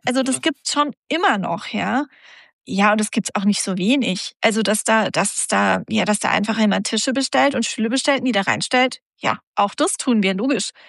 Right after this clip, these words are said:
Speaker 1: Und die gibt's. Und da gibt's Länder, wo das halt noch viel, viel mehr passiert. Was mich immer so, was mich immer so wundert, ist Italien.
Speaker 2: Mhm.
Speaker 1: Die haben ja immer so super Klamotten, super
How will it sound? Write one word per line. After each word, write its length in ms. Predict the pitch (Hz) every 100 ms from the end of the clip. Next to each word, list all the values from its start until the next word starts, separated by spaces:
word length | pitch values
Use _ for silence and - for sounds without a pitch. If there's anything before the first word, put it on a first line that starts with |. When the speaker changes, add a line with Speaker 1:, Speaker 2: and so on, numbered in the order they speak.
| -
Speaker 1:
Und 180 | - 220
die 120 | 202
gibt's. 380 | - - - - - - - -
Und 140 | -
da 60 | 208
gibt's 320 | 214 214 -
Länder, 380 | 196 190 233 233
wo 80 | 226
das 220 | 208 -
halt 140 | 202
noch 140 | 196 202
viel, 300 | - 254 254
viel 160 | 240
mehr 180 | 208 190
passiert. 300 | 220 - 254
Was 140 | 196 220
mich 160 | 285
immer 160 | 311 285
so, 120 | 254 -
was 160 | 208
mich 160 | 277 -
immer 160 | 311
so 140 | 262 240
wundert, 380 | 254 262 233 - - - - _ _ _ _ _ _ -
ist 300 | 226 - -
Italien. 800 | 247 214 - 208 226 214 170 180
Speaker 2:
Mhm. 300 | 117 98 120 - _ -
Speaker 1:
Die 100 | 240
haben 140 | 254 294
ja 120 | -
immer 220 | 254 262
so 360 | 233 247 233 - _ _ _ _ _ _ _ _ _ _ _ -
super 320 | 254 269 277
Klamotten, 600 | - 277 285 339 - 285
super 320 | 240 247 -